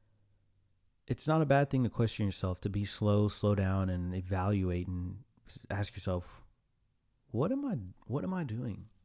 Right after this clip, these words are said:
You know? So, thank you for listening <laughs> if you got this far.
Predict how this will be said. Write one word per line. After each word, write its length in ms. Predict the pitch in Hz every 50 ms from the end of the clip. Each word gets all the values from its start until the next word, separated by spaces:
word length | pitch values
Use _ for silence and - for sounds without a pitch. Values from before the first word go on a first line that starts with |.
| _ _ _ _ - _ _ _ _ _ _ _
You 80 | - 101
know? 240 | 95 95 104 113 123 - _ _ _ _ _ _ _ _ - _ - _ _ _ _ _ _ _ _ _ _ -
So, 380 | - - 104 98 95 92 92 - - - - - - - _ _ _ _ _ _ _ _ _ _ _ _ _ _ _ _ _ _ _ _ _ _ _ _ _ _ _ _ _ _ _ _ _ _ _ _ _ _ _ _ _ _ _ _ _ _ - - -
thank 300 | 180 175 180 147 - 143
you 200 | 147 147 131 120
for 240 | - - 117 110
listening 480 | 110 113 113 - - 127 123 127 131 113 101 92
<laughs> 100 | 90 -
if 340 | 127 110 - - - - -
you 300 | 113 104 101 101 95 95
got 280 | 98 95 90 92 -
this 180 | - 101 92 -
far. 500 | - - 95 92 95 104 107 110 104